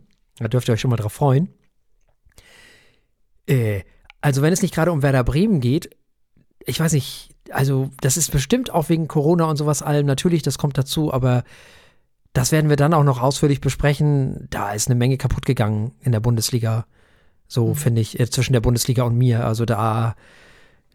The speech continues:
Speaker 1: die anderen Vereine interessieren mich überhaupt nicht mehr. Also die anderen Spiele interessieren mich überhaupt nicht mehr.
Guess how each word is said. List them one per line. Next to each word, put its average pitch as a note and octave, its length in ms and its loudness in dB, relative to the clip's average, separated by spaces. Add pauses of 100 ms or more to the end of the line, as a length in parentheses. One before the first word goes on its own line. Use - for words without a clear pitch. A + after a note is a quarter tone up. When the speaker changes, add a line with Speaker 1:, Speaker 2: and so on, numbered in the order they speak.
Speaker 1:
die B2+ 80 -4
anderen B2+ 180 4
Vereine C3+ 360 0
interessieren C3 420 0
mich B2+ 240 -2 (120)
überhaupt C3+ 420 2
nicht - 160 -2
mehr. A2 200 -2 (120)
Also A#2+ 220 -2
die B2+ 300 -4
anderen B2 180 2
Spiele E3+ 320 2
interessieren A2+ 400 -2
mich A2 120 -6
überhaupt G#2+ 240 0
nicht A#2 160 -4
mehr. A2 220 -2